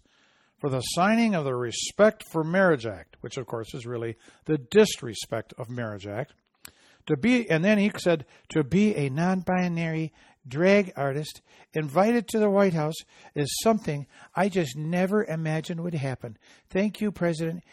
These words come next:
and Doctor Biden, for inviting me to this historic bill signing. Grateful doesn't even begin to express the emotions I feel." Another Instagram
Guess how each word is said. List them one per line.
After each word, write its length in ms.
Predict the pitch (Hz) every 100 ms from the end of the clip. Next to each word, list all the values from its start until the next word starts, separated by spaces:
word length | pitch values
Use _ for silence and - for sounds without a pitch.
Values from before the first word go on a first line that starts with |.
| -
and 320 | 175 190 170
Doctor 640 | 240 233 240 - 233 220 214
Biden, 720 | 170 185 185 180 143 110 78 _ _ _ _ -
for 260 | 147 143 151
inviting 680 | 151 147 131 175 214 208
me 200 | 185 180 170
to 160 | 156
this 260 | 135 135 -
historic 720 | 131 120 - 185 226 240 -
bill 220 | 170 190 175
signing. 520 | - 160 139 113 90 _ _ _ _
Grateful 460 | 190 233 - 185
doesn't 460 | 156 185 196 190 185
even 300 | 175 185 185
begin 380 | 156 147 180 202
to 100 | 180
express 460 | 151 - - 175 185 -
the 120 | 165
emotions 680 | 156 151 180 165 170 160 127 _ _ _ _
I 280 | 139 156 170
feel." 680 | - - 170 156 107 85 _ _ _ _ _ _ _ _ _ _ _ _ _ _ _ _ _ _ _ _ _ _ -
Another 300 | 147 165 160
Instagram 800 | 143 139 - 131 131 123 95